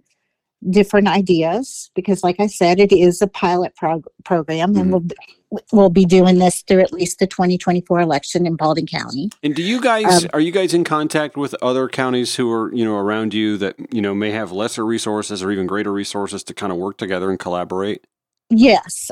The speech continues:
Speaker 1: Um, there's actually, um, the North Georgia Democrats, which is the fourteenth Congressional District, and I think the ninth and maybe the sixth, I wanna
Speaker 2: Mm-hmm.
Speaker 1: say.
Speaker 2: Mm-hmm.
Speaker 1: Um, and we meet,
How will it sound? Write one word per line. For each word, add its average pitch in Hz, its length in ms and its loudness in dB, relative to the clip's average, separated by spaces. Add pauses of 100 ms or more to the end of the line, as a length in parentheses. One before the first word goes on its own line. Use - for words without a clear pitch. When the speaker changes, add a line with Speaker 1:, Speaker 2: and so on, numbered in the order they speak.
Speaker 1:
Um, 208 360 2
there's 220 460 -2
actually, 277 500 -2
um, 202 300 0
the 196 120 0
North 202 320 0
Georgia 220 340 0
Democrats, 240 640 -4
which 190 180 -2
is 185 140 -4
the 190 120 -2
fourteenth 196 500 -2
Congressional 220 440 -2
District, 220 440 -2 (100)
and 208 580 4
I 190 80 -2
think 196 220 -2
the 180 100 0
ninth 190 540 2 (300)
and 170 220 -2
maybe 196 260 2
the 180 160 -2
sixth, - 800 -4
I 277 100 4
wanna 277 220 8
Speaker 2:
Mm-hmm. - 20 8
Speaker 1:
say. 269 300 2 (140)
Speaker 2:
Mm-hmm. - 640 -4
Speaker 1:
Um, 180 380 4 (400)
and 214 180 4
we 233 140 4
meet, 208 340 4